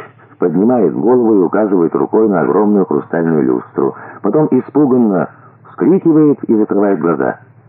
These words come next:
В левом крыле замка зажигается и гаснет свет. «Панна Фрич!» — кричу я и хватаю ее за плечи. «Нет, нет, я не хочу, не хочу, не хочу, ничего не скажу, ничего!» Когда Трудо Фрич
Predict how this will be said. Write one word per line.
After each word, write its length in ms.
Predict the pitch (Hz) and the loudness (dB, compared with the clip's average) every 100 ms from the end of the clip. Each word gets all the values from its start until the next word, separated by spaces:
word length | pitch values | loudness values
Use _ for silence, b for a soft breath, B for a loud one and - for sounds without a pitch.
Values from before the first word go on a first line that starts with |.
| _ _ _ _ _ _ _ _ - | _ _ _ _ _ _ _ _ -6
В 120 | 69 | -2
левом 320 | 85 131 131 117 | 2 2 0 0
крыле 280 | 92 95 71 | 2 2 0
замка 360 | 95 120 - | 0 0 -2
зажигается 560 | 80 73 76 104 104 71 | -2 -2 0 0 -2 -2
и 60 | |
гаснет 360 | 64 78 - 101 - | -2 -2 -4 -6 -2
свет. 200 | 67 62 - - _ b b b b b _ _ _ _ | -2 -2 -6 -20 _ b b b b b _ _ _ _
«Панна 340 | - 180 190 147 | -2 0 2 2
Фрич!» — 300 | 90 95 - - - _ - _ | 2 0 -2 -16 -20 _ -20 _
кричу 300 | 82 90 90 | -2 -2 0
я 160 | 104 120 | 2 0
и 20 | |
хватаю 340 | - 82 95 | 0 -2 0
ее 260 | 90 85 78 - - | 2 2 0 -6 -6
за 180 | 73 | -6
плечи. 340 | 69 67 - 64 B B B B _ | -4 -6 -6 -10 B B B B _
«Нет, 340 | 87 127 113 - | -2 0 0 -2
нет, 200 | 82 - - | -4 -4 -6
я 120 | 101 | -2
не 120 | 135 139 | 0 0
хочу, 280 | 143 - 98 | -2 0 0
не 100 | 127 | 2
хочу, 460 | - 127 - 175 | 0 -4 0 2
не 100 | 202 | 4
хочу, 400 | 196 175 - 90 - B - | 2 0 0 -2 -2 B -4
ничего 380 | 117 147 156 165 | -2 2 2 2
не 140 | 185 | 0
скажу, 340 | - 160 127 80 | 0 0 2 2
ничего!» 600 | 165 277 202 151 - - _ _ - _ _ _ _ _ _ _ | 0 0 2 2 0 -10 _ _ -20 _ _ _ _ _ _ _
Когда 340 | 98 104 123 135 | -4 0 0 0
Трудо 360 | 110 123 117 | 0 2 0
Фрич 280 | - 117 | 0 0